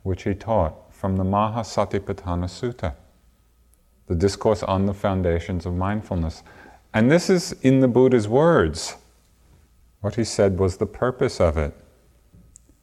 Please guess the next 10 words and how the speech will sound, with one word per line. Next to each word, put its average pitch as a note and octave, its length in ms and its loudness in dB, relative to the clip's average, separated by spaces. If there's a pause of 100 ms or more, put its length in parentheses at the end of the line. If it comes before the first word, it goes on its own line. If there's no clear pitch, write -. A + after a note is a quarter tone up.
(1300)
There A2+ 160 6
is C#3+ 380 4
this C3 260 2
direct A#2 640 4
way A2 520 4 (2000)
for G2+ 180 2
the G2 140 2
purification B2+ 1200 2
of F#2+ 240 -2
beings, E2+ 680 -2